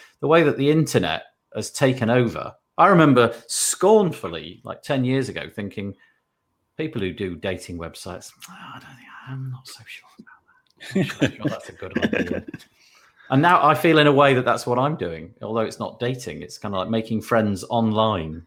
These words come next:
Speaker 1: and then going to meet them in the real world. And, and, ah, it's super cool. Super cool.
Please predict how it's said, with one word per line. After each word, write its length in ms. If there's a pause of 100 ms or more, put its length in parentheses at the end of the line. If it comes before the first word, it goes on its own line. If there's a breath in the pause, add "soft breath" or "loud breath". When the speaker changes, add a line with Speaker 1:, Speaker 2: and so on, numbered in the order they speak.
(140)
Speaker 1:
and 120
then 140
going 240
to 140
meet 160
them 120
in 60
the 60
real 200
world. 260
And, 180
and, 280 (140)
ah, 280
it's 360 (720 soft breath)
super 460
cool. 400 (640)
Super 360
cool. 340